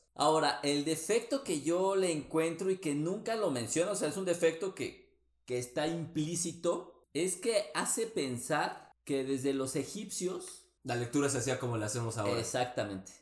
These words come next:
Speaker 1: exactamente. Muy bien, muy bien. Chocamos los puñitos.
Speaker 2: Puñi-, choque de puñito.
Speaker 1: Choque de puñito. Sí, exacto. O sea, de repente te hace sentir que toda la vida así ha sido.
Speaker 2: ¿Y no?
Speaker 1: Y la re-, y eso no, tampoco, tampoco menciona lo contrario.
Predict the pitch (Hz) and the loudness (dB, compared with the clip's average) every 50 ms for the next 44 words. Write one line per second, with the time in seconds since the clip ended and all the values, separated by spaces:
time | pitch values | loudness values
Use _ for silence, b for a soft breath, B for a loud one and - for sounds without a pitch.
0 | _ - 107 110 - - 151 156 151 - 147 131 135 151 185 196 190 190 175 151 | _ -10 -10 -6 0 2 2 2 2 0 -2 0 4 6 8 10 12 12 10 10
1 | 143 147 175 175 170 151 127 113 - - - - - 120 101 131 123 120 117 110 | 8 4 4 6 6 6 4 2 -4 -12 -16 -12 -8 -4 0 2 2 2 2 -2
2 | 104 - 104 92 131 131 135 147 156 - - 170 160 156 - 180 160 151 143 120 | -4 -4 -4 -2 0 2 2 2 2 2 4 4 4 6 6 8 8 8 8 6
3 | 135 135 131 151 165 - - 165 151 147 - - 131 117 104 95 - - - - | 4 4 6 6 6 8 8 8 8 6 6 2 0 -2 -2 -4 -8 -12 -16 -20
4 | _ _ b b b b b b b - 214 214 185 - 220 214 214 - - 147 | _ _ b b b b b b b 2 4 6 6 6 4 2 2 2 0 0
5 | 139 - 147 127 - B B B B B B 151 147 156 165 - 196 202 190 - | 2 2 2 0 0 B B B B B B -2 -2 -2 0 2 2 2 2 0
6 | 233 - - 220 208 214 226 214 - 202 170 151 - 175 180 180 175 - 196 180 | -4 -4 -2 -2 -2 -2 -2 -2 -2 -2 -2 -2 -2 -4 -4 -4 -2 -2 0 0
7 | 170 165 151 - - - 180 180 196 196 190 185 170 170 170 175 180 180 180 180 | 2 2 0 -2 0 4 6 8 8 8 8 6 6 4 4 2 4 4 4 4
8 | 170 165 160 - 180 185 180 185 - 214 202 180 - - - _ _ _ _ _ | 4 2 0 2 4 4 4 4 2 -2 -4 -4 -6 -12 -18 _ _ _ _ _
9 | - 113 110 104 107 123 160 214 226 - - - - - - 135 139 135 135 131 | -8 -6 -4 -2 0 2 0 0 0 -4 -12 -18 -14 -4 2 2 4 6 6 6
10 | 131 123 131 135 131 - 143 160 170 170 190 190 180 180 175 - - 113 113 95 | 6 6 4 2 2 4 6 6 6 6 6 4 4 2 0 -2 -6 -10 -6 -4
11 | 143 135 120 196 202 - 254 247 214 - - - - 107 - 139 143 143 - 180 | -2 -2 -2 -2 2 6 6 6 6 4 -4 -4 -4 -4 -2 0 0 2 2 2
12 | 160 143 123 - 170 151 156 156 139 123 - 110 101 107 123 131 135 139 160 196 | 2 2 2 2 2 2 2 2 2 0 0 -2 -4 -2 0 2 2 2 0 -2